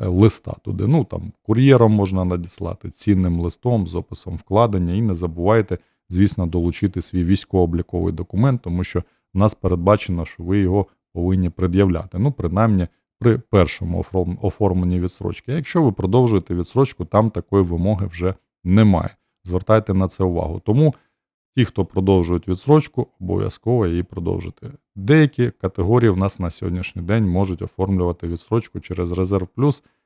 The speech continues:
Це найпростіше, воно там оновлюється практично автоматично, там ви оновлюєте застосунок, і відсрочка у вас підтягується.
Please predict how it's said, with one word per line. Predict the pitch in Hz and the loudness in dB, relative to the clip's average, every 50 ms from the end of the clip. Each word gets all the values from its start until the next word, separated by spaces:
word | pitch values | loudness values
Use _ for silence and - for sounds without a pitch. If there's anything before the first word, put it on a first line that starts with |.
| _ _ _ | _ _ _
Це | - 170 160 | -2 0 2
найпростіше, | 123 98 92 82 - - 95 - - - 151 151 143 - - 104 | 4 4 4 2 2 -2 -4 -4 -2 0 2 2 2 2 0 -2
воно | 92 90 95 104 107 101 87 80 | 0 0 0 2 2 0 0 -2
там | - 90 82 85 90 98 | -4 -6 -6 -6 -2 0
оновлюється | 92 95 101 101 92 85 85 85 78 - - 87 | 2 4 4 4 4 2 2 0 -2 -2 -8 -10
практично | - - 104 - - _ - 95 - - 95 92 95 | -4 -2 -2 -2 -2 _ -4 -4 -4 -4 -8 -8 -8
автоматично, | 98 - - - 101 113 127 127 - 156 139 - - 120 110 | -8 -8 -6 -4 -2 -2 -2 0 0 0 0 0 -2 -4 -4
там | - - 92 87 85 | -2 -4 -4 -2 0
ви | 92 95 | 2 2
оновлюєте | 95 95 92 87 87 87 85 82 - 92 | 2 2 2 0 0 -2 -2 -4 -4 -4
застосунок, | 87 90 98 92 - - 123 117 - - 151 147 131 117 101 - _ _ _ _ _ _ _ _ | -2 -2 -2 -4 -4 -6 -8 -6 -2 0 2 4 4 2 0 -2 _ _ _ _ _ _ _ _
і | 151 131 | -2 0
відсрочка | 107 90 82 - 98 110 110 - - - 87 | 0 0 0 2 0 0 0 0 -2 -6 -4
у | 87 | 0
вас | 90 92 90 - | 0 0 0 -2
підтягується. | - _ 92 90 _ _ 92 95 90 87 - 98 - - - | -6 _ -20 -20 _ _ -10 -8 -8 -8 -10 -12 -14 -16 -8